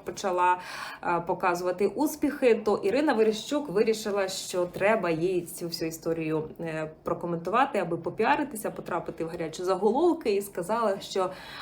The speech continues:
Україна має готуватися до того, аби евакуювати і приймати тут біженців з Курської області, е, ну, Сумщина, очевидно, яку обстрілюють, власне, з тих територій щодня.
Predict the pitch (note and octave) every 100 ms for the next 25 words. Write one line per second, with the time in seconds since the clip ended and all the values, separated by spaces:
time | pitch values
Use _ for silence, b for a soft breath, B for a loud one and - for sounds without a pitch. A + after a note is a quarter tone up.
0 | B F3+ G#3 G3+ G3+ F#3 F3 F3 E3+ E3+
1 | E3 D#3+ E3 E3 D#3 D#3+ D#3 D#3+ D#3+ D#3
2 | D#3 D#3 D#3 B B B D#3+ E3 F3 F3
3 | F3 E3+ E3 D#3+ E3+ E3 D3+ D3+ E3 D#3+
4 | F#3 D#3+ D#3 - D3+ - E3 - F3 C4+
5 | D#4 C#4 B3+ - A#3 A3 G#3+ G3 - D#3+
6 | E3 D3+ - B3+ C4+ - B3 G#3+ G3 -
7 | G#3+ G#3 G3 G3+ F#3+ B B B B B
8 | - - F#3 E3+ F3 G3 G#3 G3 - G3
9 | F#3+ F#3 F#3+ G3 F3+ F3+ - F3 F#3 F3
10 | F#3 F3+ F#3 - F#3 F3+ F3+ E3+